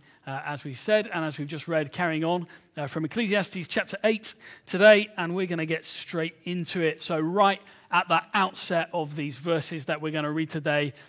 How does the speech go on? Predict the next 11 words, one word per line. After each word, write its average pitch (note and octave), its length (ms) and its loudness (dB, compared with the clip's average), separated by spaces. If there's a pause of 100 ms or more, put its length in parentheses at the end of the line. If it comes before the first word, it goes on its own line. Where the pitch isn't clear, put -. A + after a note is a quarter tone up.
(200)
Solomon G3 720 -2
comes F#3+ 340 -6
back G3+ 520 -4
to D#3+ 340 -4 (240)
one F3+ 240 2
of E3+ 140 0
his E3 200 -4
favorite F#3 840 -2 (300)
themes, D3+ 680 -2
this E3 240 -4 (100)
idea E3 580 -2